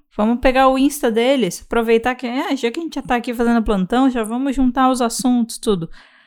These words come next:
É porque eu não sou uma usuária da plataforma do Tapas pra saber, <laughs> tipo, qual era o problema e qual eventualmente pode ser a solução, digamos assim.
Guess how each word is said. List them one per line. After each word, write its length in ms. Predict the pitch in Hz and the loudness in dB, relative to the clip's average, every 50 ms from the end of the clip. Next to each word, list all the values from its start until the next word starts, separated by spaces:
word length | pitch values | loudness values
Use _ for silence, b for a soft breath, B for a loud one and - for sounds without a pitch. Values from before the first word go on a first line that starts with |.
| b b b b b b b - | b b b b b b b 4
É 80 | 262 | 6
porque 180 | - - - 294 | 6 8 8 6
eu 80 | 320 349 | 6 6
não 200 | 381 370 339 277 | 6 6 6 6
sou 260 | - - 294 269 262 | 6 6 6 8 8
uma 160 | 262 269 269 | 8 8 8
usuária 580 | 269 240 247 233 214 202 196 196 202 202 202 - | 8 8 8 6 8 8 8 6 6 4 4 2
da 140 | 202 214 | 2 4
plataforma 560 | - - 208 202 - 202 - 220 208 202 202 190 | 6 6 4 4 2 0 2 4 4 4 4 2
do 80 | 185 | 0
Tapas 640 | - - - 233 226 220 - - 175 165 - - - | -2 2 4 4 4 4 4 2 0 0 0 -2 -6
pra 240 | - - 185 185 208 | -2 -2 0 0 0
saber, 720 | - - 220 202 175 165 180 180 180 190 214 233 269 269 B 277 B B B B - | 0 2 0 2 2 4 4 4 6 4 4 2 0 0 B 4 B B B B -10
<laughs> 360 | _ _ _ _ _ - - - | _ _ _ _ _ -16 -6 0
tipo, 540 | - 247 214 - 233 202 190 - - _ _ _ | 0 2 6 6 6 6 6 4 -2 _ _ _
qual 220 | - - 226 240 254 | 0 2 4 6 8
era 140 | 254 254 233 | 8 6 6
o 40 | |
problema 920 | 240 226 226 185 170 185 190 196 220 247 254 262 262 269 269 269 269 262 233 | 6 4 4 4 4 6 6 6 6 6 6 6 6 8 8 8 8 6 6
e 280 | 175 226 226 220 220 220 | 6 8 8 8 6 6
qual 280 | - - 226 220 226 | 6 6 6 8 8
eventualmente 1400 | 226 220 208 226 226 226 - 226 202 190 185 190 196 202 208 208 208 - - 226 208 202 190 185 180 180 180 - _ - | 8 6 6 6 4 6 6 6 6 6 4 4 4 4 4 2 2 2 2 4 6 6 6 6 4 2 0 -2 _ 2
pode 340 | 202 190 196 202 175 190 190 | 4 6 6 4 2 0 -4
ser 300 | - - - 202 202 202 | -4 -2 -2 0 2 0
a 40 | 196 | 0
solução, 680 | - - 226 208 196 180 - - - 202 190 175 160 185 220 | 2 4 6 6 6 6 4 4 2 4 4 2 2 0 -2
digamos 360 | 202 196 170 180 170 165 160 | -2 -2 0 0 0 -2 -4
assim. 320 | 170 - - - 170 160 | -6 -6 -4 -4 -4 -6